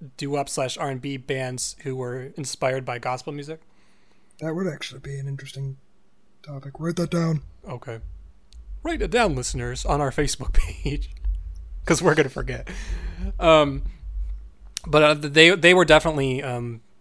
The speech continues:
Speaker 1: you know, one of these groups who was strongly influenced by gospel music. And, um, uh, fun fact that this, this song, "You Can't Hurry Love," was actually, I, I wouldn't say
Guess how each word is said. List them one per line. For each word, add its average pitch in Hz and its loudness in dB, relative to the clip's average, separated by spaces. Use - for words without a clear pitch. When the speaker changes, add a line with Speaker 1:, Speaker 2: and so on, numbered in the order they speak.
Speaker 1:
you 139 -2
know, 127 0
one 139 4
of 131 2
these 123 -2
groups - -2
who 135 -2
was 120 -6
strongly 135 2
influenced 131 -4
by 123 -2
gospel 135 -2
music. 123 -6
And, 135 0
um, 123 0
uh, - -12
fun 170 0
fact 156 2
that 139 -4
this, 143 -2
this 160 0
song, 165 6
"You 143 -6
Can't 156 0
Hurry 143 2
Love," 143 4
was 135 0
actually, 139 -2
I, 160 6
I 160 2
wouldn't 190 0
say 151 -6